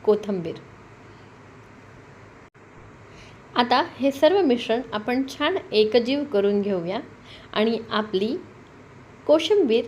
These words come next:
तयार आहे. पचनास हलकी, रोगप्रतिकारक शक्ती वाढवणारी आणि खूप चवदार लागते ही कोशिंबीर.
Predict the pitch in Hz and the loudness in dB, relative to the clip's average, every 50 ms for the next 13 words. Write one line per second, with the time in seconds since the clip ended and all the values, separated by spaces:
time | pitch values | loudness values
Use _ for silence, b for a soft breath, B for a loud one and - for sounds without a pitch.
0 | - - - - - - - - 233 226 214 196 185 180 175 175 - - - - | -6 -14 -18 -20 -20 -8 2 6 6 8 8 6 4 2 -2 -4 -8 -12 -12 -18
1 | - - - B B B B B - - - 214 214 214 214 202 190 180 180 180 | -20 -20 -20 B B B B B -14 -2 0 0 0 0 -2 -2 -2 -2 -4 -4
2 | - - - - - 208 190 185 180 - - 214 254 311 - - - - - - | -8 -16 -16 -6 -2 -2 -2 -2 -4 -6 -4 -4 -4 -4 -6 -10 -18 -20 -20 -20
3 | - - 214 208 226 269 302 415 440 440 285 226 220 214 202 - 196 190 196 190 | -12 -6 2 4 4 6 6 6 4 4 4 2 2 2 0 2 0 0 0 -2
4 | - - 220 - - - 196 190 185 175 175 180 185 190 190 175 170 175 247 - | -4 -6 -6 -6 -2 0 0 2 2 0 0 -2 -2 -2 -2 -4 -4 -4 -6 -10
5 | - - B B B B B B B - - 190 202 214 247 320 - - - - | -14 -20 B B B B B B B -4 -2 -2 0 0 -2 -4 -6 -8 -16 -20
6 | - - - - - - - - - - - - - 349 403 415 403 - 269 254 | -20 -20 -20 -20 -20 -20 -20 -20 -20 -20 -8 -2 4 4 4 4 2 -4 -8 -10
7 | - - 269 247 240 226 226 220 226 233 226 214 202 185 180 - - 190 196 196 | -4 0 4 4 6 6 6 6 6 6 6 4 2 0 -2 -2 -4 -6 -4 -4
8 | 208 190 - 185 180 180 - 190 175 170 160 - - | -4 -6 -6 -6 -8 -6 -6 -8 -8 -8 -8 -10 -12